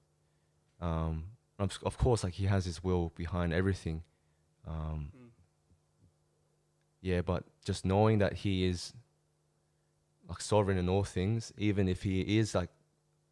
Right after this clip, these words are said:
Speaker 1: quiet to us, that is, that is a good, um, I guess, good
Speaker 2: Reminder.
Speaker 1: something, yeah, something to hold on to
Speaker 2: Mm.
Speaker 1: when we are, when we are, like, struggling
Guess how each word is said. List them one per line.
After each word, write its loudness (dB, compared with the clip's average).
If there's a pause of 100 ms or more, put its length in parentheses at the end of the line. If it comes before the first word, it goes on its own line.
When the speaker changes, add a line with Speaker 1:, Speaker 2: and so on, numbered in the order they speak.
(140)
Speaker 1:
quiet 0
to -2
us, -4 (880)
that 2
is, -2 (200)
that -2
is 0
a -6
good, -2 (180)
um, -6 (1600)
I -8
guess, -6 (2500)
good 4
Speaker 2:
Reminder. -20 (120)
Speaker 1:
something, 2
yeah, 6
something 2
to -2
hold 2
on 4
to -6 (360)
Speaker 2:
Mm. -18
Speaker 1:
when -2
we 2
are, 4 (120)
when 0
we 2
are, 6
like, 0
struggling -2